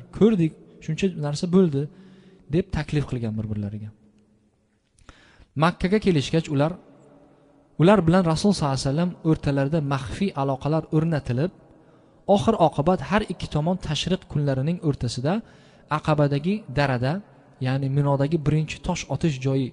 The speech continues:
yonida uchrashishga va bu uchrashuv atrofdan batamom sir saqlanib,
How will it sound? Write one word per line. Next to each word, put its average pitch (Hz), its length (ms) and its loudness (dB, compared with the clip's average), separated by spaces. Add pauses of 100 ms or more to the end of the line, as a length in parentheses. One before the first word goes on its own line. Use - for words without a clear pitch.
yonida 131 400 -4
uchrashishga 147 600 -4 (580)
va 143 100 0
bu 170 220 2
uchrashuv 165 480 0
atrofdan 147 560 -2
batamom 170 480 0
sir - 220 -2
saqlanib, 156 540 -2